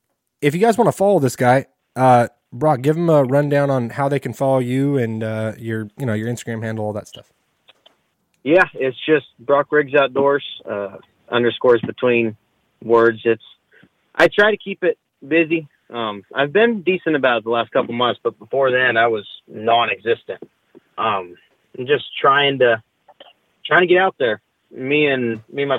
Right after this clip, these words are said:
Speaker 2: partner Blake are starting to, we're fishing B B T this year, and we were, we were gonna fish all the mother lode, but we got tripped up. So we're gonna fish April tenth, and hopefully we can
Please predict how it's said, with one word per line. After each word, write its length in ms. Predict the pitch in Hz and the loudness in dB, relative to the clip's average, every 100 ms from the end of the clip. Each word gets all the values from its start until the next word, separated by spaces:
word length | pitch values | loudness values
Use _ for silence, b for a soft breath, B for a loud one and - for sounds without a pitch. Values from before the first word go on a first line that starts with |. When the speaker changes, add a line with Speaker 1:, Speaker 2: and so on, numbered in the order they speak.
| - | -2
Speaker 2:
partner 240 | 143 135 | -2 -2
Blake 280 | 120 147 151 | 0 0 0
are 60 | 127 | -2
starting 360 | 139 127 120 | -2 -2 -2
to, 160 | 113 113 | -4 -2
we're 180 | 123 131 | -2 -4
fishing 340 | - 156 135 127 | 2 2 0 -8
B 100 | 127 | -8
B 120 | 123 | -8
T 180 | 135 127 | -6 0
this 160 | 135 - | 0 0
year, 280 | 135 135 120 | 2 4 2
and 140 | 104 - _ _ _ _ _ _ _ _ _ _ _ _ _ _ _ _ _ - | -2 -10 _ _ _ _ _ _ _ _ _ _ _ _ _ _ _ _ _ 0
we 160 | 151 | 4
were, 220 | 151 123 - - | 6 4 0 -2
we 120 | 165 | 2
were 120 | 160 | 2
gonna 180 | 185 170 | 2 2
fish 160 | 170 151 | 2 2
all 140 | 156 | 2
the 60 | 143 | 2
mother 220 | 135 131 | 0 0
lode, 200 | 120 107 | 0 0
but 140 | 113 110 | -2 0
we 100 | 113 | -2
got 160 | 113 | -2
tripped 260 | - 107 117 | -2 -2 -2
up. 200 | 101 - - - | -2 -6 -10 -4
So 320 | 107 101 98 _ _ _ _ _ _ - | -2 -2 -6 _ _ _ _ _ _ -4
we're 120 | 135 | 0
gonna 140 | 151 | 0
fish 220 | 139 143 151 | 2 2 2
April 220 | 151 147 | 2 -2
tenth, 240 | 151 151 143 | 0 0 0
and 80 | 120 | -4
hopefully 380 | 127 143 143 143 | -2 -2 0 -2
we 180 | 131 127 | -2 -4
can 300 | 139 120 | -2 -2